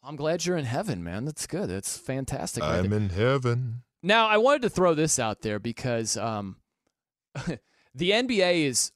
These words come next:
Speaker 1: a lot different right now under Adam Silver as the commissioner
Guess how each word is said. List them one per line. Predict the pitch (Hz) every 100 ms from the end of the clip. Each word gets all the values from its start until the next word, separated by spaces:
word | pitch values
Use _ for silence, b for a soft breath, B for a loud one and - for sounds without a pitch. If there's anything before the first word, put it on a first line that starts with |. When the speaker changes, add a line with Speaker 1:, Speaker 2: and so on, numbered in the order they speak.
| -
Speaker 1:
a | 139
lot | 143 170 147
different | 160 156 170 151
right | 131 131 -
now | 127 117 101 101 - _ _ _ _ -
under | 143 156 151 143 131 123 _
Adam | 131 139 156 147
Silver | - 131 117 123
as | 120
the | 127
commissioner | - 117 107 - 110 104